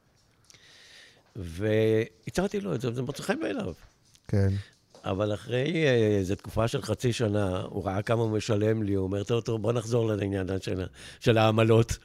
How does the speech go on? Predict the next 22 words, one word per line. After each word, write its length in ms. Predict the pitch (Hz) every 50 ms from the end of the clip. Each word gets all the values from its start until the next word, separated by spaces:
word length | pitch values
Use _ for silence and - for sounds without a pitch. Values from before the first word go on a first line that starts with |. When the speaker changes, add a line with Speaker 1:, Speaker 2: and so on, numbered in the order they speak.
| - - - - -
Speaker 2:
וואלה. 240 | 110 110 107 107 92
Speaker 1:
<laughs> 60 | 92 - _ - - _ _ _ - - - - - -
כן. 60 | 120
Speaker 2:
אבל, 260 | 120 110 107 101 101 - - - 151 127 - _ - - -
עוד 100 | - 143
פעם, 140 | 127 113 107
מה 80 | 123
שטוב 340 | - 139 120 - 156 170 196
בזה 240 | 220 180 135 123 117
זה 100 | 117 110
שה-, 460 | - - 117 107 104 104 104 101 104
Speaker 1:
כן. 60 | 104 107
Speaker 2:
בעצם 460 | 113 123 123 - - 123 123 120 113
ה-, 560 | 110 107 104 104 104 101 101 101 101 98 98 98 - - - - - 135 143 - -
זה 160 | 120 120 117 113 -
נותן 200 | - 127 117 139
לך 120 | 131 - -
מוטיבציה 640 | 123 123 - - 117 104 123 143 160 - - 175
לעשות 180 | 156 131 - -
עבודה 220 | 135 120 120 123
יותר 220 | 120 117 - 120 113
טובה, 320 | - - 110 107 113 101